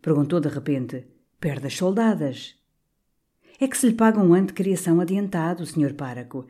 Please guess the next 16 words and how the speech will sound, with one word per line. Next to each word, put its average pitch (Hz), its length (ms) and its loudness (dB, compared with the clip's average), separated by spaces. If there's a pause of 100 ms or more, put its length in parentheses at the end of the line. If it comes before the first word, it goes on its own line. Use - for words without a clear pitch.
(200)
a 170 80 0
dez 170 240 2
tostões 151 400 -4
ao 175 80 0
mês, 165 480 2 (200)
ou 151 120 -2
quartinho, 190 720 2
segundo 143 440 0
as 156 100 -6
posses." - 480 -8 (1160)
O 202 40 -10
pároco 247 380 4
agora, 247 480 2 (180)
encostado 160 540 0
à 147 60 0
janela, 156 560 0